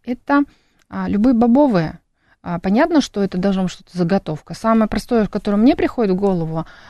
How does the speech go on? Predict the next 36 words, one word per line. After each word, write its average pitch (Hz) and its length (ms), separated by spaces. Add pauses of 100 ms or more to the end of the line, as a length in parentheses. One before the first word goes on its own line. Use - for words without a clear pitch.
(100)
а, 175 360
это 196 240
хумус, 208 500 (160)
который 190 360
продается 233 560
готовый. 170 540 (320)
И 202 80
ты 220 100
туда 214 280
просто 214 280
добавляешь 202 500
в - 100
каком-то 196 500
моменте 185 420
клетчатку, 226 680 (280)
потому 196 260
что - 140
это 208 100
единственное, 220 380
чего 202 180
не 196 100
хватает 175 540 (240)
в 170 60
этом 160 260
прекрасном 175 540
продукте. 180 440
Там 196 120
все - 260
есть, 156 200
белки, 175 260
жиры, 202 220
углеводы, 180 500 (420)
но, 208 640
м, 185 300
жиры 170 320
по-, 170 220